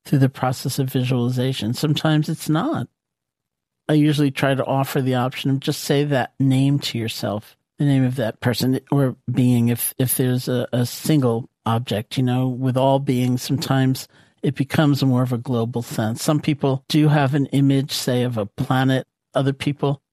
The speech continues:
it's almost like this visceral sense. You can just feel this energy or some sense of connection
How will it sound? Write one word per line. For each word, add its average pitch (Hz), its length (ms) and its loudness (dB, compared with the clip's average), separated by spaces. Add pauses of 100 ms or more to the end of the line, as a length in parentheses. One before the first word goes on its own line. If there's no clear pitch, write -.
it's - 100 -4
almost 196 240 2
like 170 140 0
this 127 160 -2
visceral 139 600 0
sense. 135 440 -2
You 139 60 -4
can 135 120 -2
just 139 160 -6
feel 151 220 -2
this 127 240 -4
energy 135 580 0
or 151 60 0
some 185 260 0
sense 165 380 0
of 135 120 -4
connection 139 640 -2